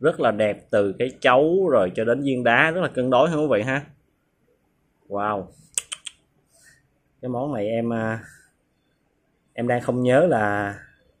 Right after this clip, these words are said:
không nhớ là khách nào đặt bên em nè. Nên thành ra chưa có thể khai vận cho chiếc nhẫn này. Thì, à, chị em phụ nữ nào mà đặt chiếc nhẫn này thì vui lòng, à,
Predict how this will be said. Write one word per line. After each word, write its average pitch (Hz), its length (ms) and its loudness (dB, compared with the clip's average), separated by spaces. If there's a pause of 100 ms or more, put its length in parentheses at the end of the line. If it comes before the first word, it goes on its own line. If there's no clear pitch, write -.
(580)
không 135 200 0
nhớ 139 200 4
là 135 120 4
khách - 200 0
nào 113 180 2
đặt 113 120 0 (300)
bên 123 120 -2
em 127 240 2
nè. 110 120 0 (1400)
Nên 120 160 -2
thành 110 160 0
ra 123 240 4
chưa 123 720 4
có 139 80 -2
thể 110 260 -2
khai 123 240 0
vận 98 220 -4
cho 117 120 -2
chiếc 139 180 -10
nhẫn 107 200 -6
này. 107 180 -4 (1040)
Thì, 123 140 -2
à, 120 420 2 (360)
chị 117 160 -2
em 135 160 4
phụ 117 140 0
nữ 110 260 2
nào 123 200 0
mà 113 120 0
đặt 107 160 -2
chiếc 156 140 -4
nhẫn 120 220 -2
này 131 120 0
thì 110 140 0
vui 123 200 -2
lòng, 110 280 0
à, 107 260 -6